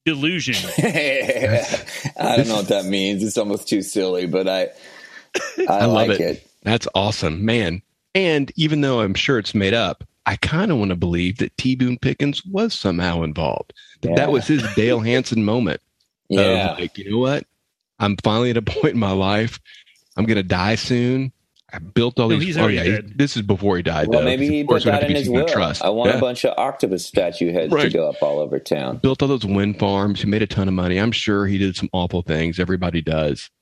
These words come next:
Speaker 3: But maybe this was his chance at redemption. Or maybe he had nothing to do with it. Either way, I sure do like statues with octopus heads.
Speaker 2: Yeah. <laughs>
Speaker 3: That sucks. Like, I, I wanna live somewhere, and I don't,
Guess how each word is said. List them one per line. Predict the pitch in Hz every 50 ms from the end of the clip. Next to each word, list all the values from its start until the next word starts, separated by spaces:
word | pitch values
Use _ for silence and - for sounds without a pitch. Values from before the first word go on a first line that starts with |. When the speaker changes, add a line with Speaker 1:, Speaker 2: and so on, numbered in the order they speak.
| _ _ _ _ -
Speaker 3:
But | 104 98
maybe | 107 110 113 113 113 107
this | 98 107 98 - -
was | 107 95
his | - 98 92 87 - -
chance | - - 90 90 92 - -
at | -
redemption. | 80 87 80 85 85 85 - - 64 - 98 - _ _ _ _ _ _ _ _
Or | - 123 127 113
maybe | 104 101 95 104
he | 98 98
had | 92 90
nothing | 92 95 90 90 - 87
to | 85 92
do | 92
with | 90 90
it. | 87
Either | 90 87 78 113 110 101 98
way, | 95 92 92 90 82 76 78 92 - _ _ _ _ -
I | - 104
sure | - - 120
do | 104 104 104 95
like | 92 90 87 -
statues | - - 98 92 92 87 90 92 90
with | 87 82
octopus | 85 80 80 82 - - 71 - -
heads. | 73 69 67 69 - - - _ _ _ _ _ _ _ - -
Speaker 2:
Yeah. | - 214 214 190 165 127 208 196 196 - - - -
<laughs> | - - - - 480 508 - - 453 453 - _ _ _ _ _ -
Speaker 3:
That | - 214 -
sucks. | - - - 185 226 - - - - - - _ _ -
Like, | 127 - 165
I, | 175 185 - - _ _ _ _ _ _ _ _ _ _
I | - 139
wanna | 165 185 196 196 160
live | 135 135 143 139 -
somewhere, | - 127 110 107 101 101 98 98 95 95 92
and | - 104 104
I |
don't, | 123 135 120 98